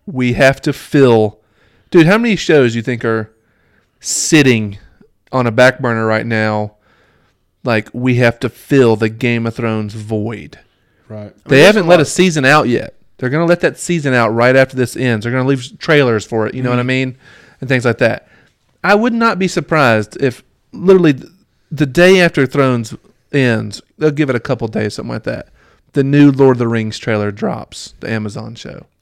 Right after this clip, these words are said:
Speaker 3: Oh, that's gonna be pretty good.
Speaker 1: You know what I'm saying? So
Speaker 3: But,
Speaker 1: it's
Speaker 3: I mean,
Speaker 1: like
Speaker 3: as soon as, but if Amazon does something, what's the problem with it?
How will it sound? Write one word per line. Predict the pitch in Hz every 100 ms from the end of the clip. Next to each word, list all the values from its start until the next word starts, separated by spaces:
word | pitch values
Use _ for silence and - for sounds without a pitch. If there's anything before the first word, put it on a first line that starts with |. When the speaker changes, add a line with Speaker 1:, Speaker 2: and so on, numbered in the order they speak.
| _
Speaker 3:
Oh, | 110 107
that's | 107 104
gonna | 107
be | 107
pretty | 107 107
good. | 101 - -
Speaker 1:
You | 143
know |
what | 147
I'm | -
saying? | 160 156 147
So | - 143
Speaker 3:
But, |
Speaker 1:
it's | 160
Speaker 3:
I | 151
mean, | 135
Speaker 1:
like | 139
Speaker 3:
as | 143 -
soon | 180
as, | 156
but | 113 131
if | 127 131
Amazon | 165 165 160 156
does | 196 226
something, | 170 147 147 143 135 123
what's | 110 117
the | 117
problem | 135 131 117
with | 104 92
it? | 80 -